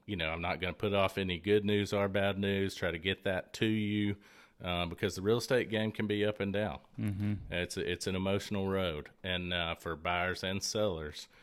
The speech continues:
Speaker 2: One of
Speaker 1: And
Speaker 2: my favorite things about Ryan, I, you know, Ryan and I, we have worked together on properties. Actually, I bought this house from you.
Speaker 1: That's right, the studio.
Speaker 2: The studio, <laughs> I bought the, the studio came from Ryan.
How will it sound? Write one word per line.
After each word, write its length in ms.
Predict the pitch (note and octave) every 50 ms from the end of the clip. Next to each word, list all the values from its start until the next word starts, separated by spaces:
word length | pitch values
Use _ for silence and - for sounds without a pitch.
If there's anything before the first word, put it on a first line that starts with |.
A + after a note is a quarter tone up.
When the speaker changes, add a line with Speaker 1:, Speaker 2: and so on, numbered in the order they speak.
| - - _ _ - - -
Speaker 2:
One 140 | B2 C3 C3
of 20 |
Speaker 1:
And 60 | C3
Speaker 2:
my 120 | C3 B2+ A#2+
favorite 460 | - - C#3+ C#3+ D3+ C#3+ D3 D3 C#3+
things 260 | C3+ C3+ C3+ C3+ B2 B2
about 220 | A#2 B2 B2 B2+
Ryan, 540 | B2 B2 B2+ B2+ B2+ B2+ B2+ B2 B2 A#2+ G#2+ A2+
I, 280 | A2+ A2+ A2+ A2+ A2+ - - - - - - - - -
you 140 | - B2+ A#2+
know, 100 | A#2 A2+
Ryan 280 | A2 A#2 A#2 A#2 A#2 A#2
and 80 | A#2 A#2
I, 140 | A#2+ B2 A#2+
we 180 | A2+ A#2 A2+
have 120 | A#2 G#2+ G2 G#2
worked 260 | A2+ A#2 A#2+ A#2+ A#2+
together 440 | - A#2 A2 A#2 A#2+ B2 C3+ D3 C#3 C3+ - -
on 140 | A#2 A2+
properties. 400 | - - A#2+ B2+ C3+ C#3 C#3 A#2+
Actually, 440 | C3 C3+ C3 - - C3+ C3+ C3+ A#2+ - - _ _ _ _ _ _ _ _ _ _ _ _ _ - -
I 60 | A2+
bought 300 | A2 A#2 B2 B2+ C3 -
this 180 | D3 D3+ D3
house 220 | - C3+ G#2+ G2+ -
from 220 | - - G#2+ G2+
you. 120 | G2 G2+ G2
Speaker 1:
That's 200 | G2 F2+ F2 -
right, 220 | F#2+ G2+ A2+ - -
the 80 | D#3+
studio. 440 | - - - C3 C#3+ C3+ G2+ E2 D2+ -
Speaker 2:
The 160 | B2+ A2+ A#2+
studio, 400 | A#2+ - - D3+ D#3+ D#3 D#3 A2
<laughs> 40 | A#2+ C3
I 40 | B2+
bought 180 | B2+ C3+ C#3+
the, 80 | C#3 C#3
the 60 | A#2+
studio 440 | A#2 B2+ - - G3 F#3+ D3 A#2 A2
came 200 | - C3 B2+ B2
from 160 | - C3+ D3
Ryan. 220 | E3 F3+ - G#2+